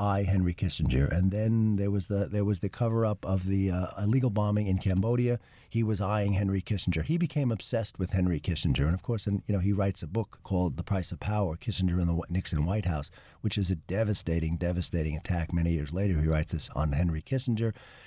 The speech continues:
It probably prevented Kissinger from becoming Secretary of State under the Reagan administration. He was angling to come back,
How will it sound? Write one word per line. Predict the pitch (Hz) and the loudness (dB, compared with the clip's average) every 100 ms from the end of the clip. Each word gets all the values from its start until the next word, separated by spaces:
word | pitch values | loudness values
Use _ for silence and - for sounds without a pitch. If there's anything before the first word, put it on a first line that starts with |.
| - | -6
It | 104 | -6
probably | - 127 123 117 107 104 | -2 -2 0 0 0 0
prevented | 98 98 90 110 110 101 - | 0 -2 0 0 0 -2 -4
Kissinger | - - 113 101 101 101 | -6 -4 0 0 2 -2
from | - 95 | 0 0
becoming | 92 90 104 95 90 | 2 0 0 0 -2
Secretary | - 98 - 95 98 92 82 | -2 -4 -2 -2 0 0 -2
of | - | -6
State | - 113 110 - | -4 -2 -2 0
under | 92 80 | 0 2
the | 78 | 0
Reagan | 107 117 107 | 0 0 0
administration. | 104 104 95 104 98 - 90 | 0 0 -2 -2 -2 -2 0
He | 101 | 2
was | 90 | 2
angling | 92 107 101 98 | 2 0 2 0
to | 92 | 0
come | - 82 | 0 0
back, | 76 92 101 - | 2 2 0 -4